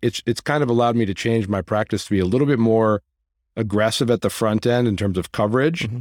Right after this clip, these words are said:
Speaker 1: And most of the time that means two probes. And I think that's better in a lot of ways, uh, or so, one probe with a redirect. And so those are the most common thing, ways I, I do ablation.
Speaker 2: And so you use the,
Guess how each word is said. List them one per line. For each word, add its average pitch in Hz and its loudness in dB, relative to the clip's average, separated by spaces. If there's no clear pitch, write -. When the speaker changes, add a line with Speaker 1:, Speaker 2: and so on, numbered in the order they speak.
Speaker 1:
And 98 0
most 127 2
of - -8
the 127 0
time 113 2
that 107 2
means 107 0
two - -2
probes. 107 0
And 101 0
I 113 0
think 131 0
that's 110 0
better 107 2
in 98 0
a 95 0
lot 101 2
of 104 -2
ways, 113 2
uh, 98 0
or 123 4
so, 113 0
one 110 2
probe 113 2
with 101 0
a 98 0
redirect. 85 0
And 85 -2
so 95 0
those 107 2
are 95 2
the 104 -2
most 95 2
common 82 -2
thing, 76 -4
ways 92 0
I, 87 0
I 92 0
do 87 0
ablation. - -8
Speaker 2:
And - -2
so 185 4
you 170 2
use 170 0
the, 127 2